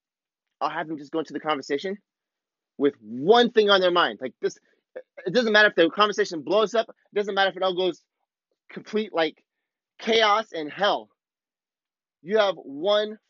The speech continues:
focus, and that is to get all of your wife's feelings out. That's it. Get her feelings out, get your feelings out. Get her feelings out, get your feelings out. When you can do that, let's move on.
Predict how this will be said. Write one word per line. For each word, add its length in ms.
focus, 440
and 100
that 140
is 140
to 100
get 280
all 340
of 80
your 260
wife's 440
feelings 340
out. 160
That's 180
it. 160
Get 100
her 140
feelings 340
out, 220
get 120
your 120
feelings 320
out. 200
Get 140
her 140
feelings 340
out, 180
get 100
your 80
feelings 280
out. 160
When 120
you 80
can 140
do 160
that, 260
let's 180
move 160
on. 200